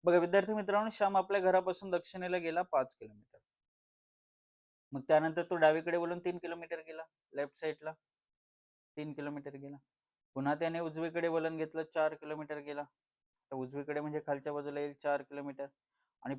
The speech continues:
पुन्हा उजवीकडे वळून पंधरा किलोमीटर गेला. म्हणजेच कुठे जाणार आहे तो? मागे जाणार आहे, इकडे उजवीकडे,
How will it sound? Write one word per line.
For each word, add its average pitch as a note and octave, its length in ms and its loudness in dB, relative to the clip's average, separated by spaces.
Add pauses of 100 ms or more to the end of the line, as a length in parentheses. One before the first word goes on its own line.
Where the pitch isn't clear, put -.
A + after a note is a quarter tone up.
पुन्हा D#3 260 0
उजवीकडे E3+ 460 0
वळून D#3 240 0
पंधरा F3+ 360 -2
किलोमीटर C#3+ 480 -8
गेला. C3 240 -12 (540)
म्हणजेच C3 340 -8
कुठे D3 220 -8
जाणार D3 280 -2
आहे D3 140 -8
तो? D#3 80 -6
मागे C#3+ 320 -4
जाणार C3+ 320 -4
आहे, C3+ 80 -14 (640)
इकडे C3+ 320 -10 (840)
उजवीकडे, C3 640 -6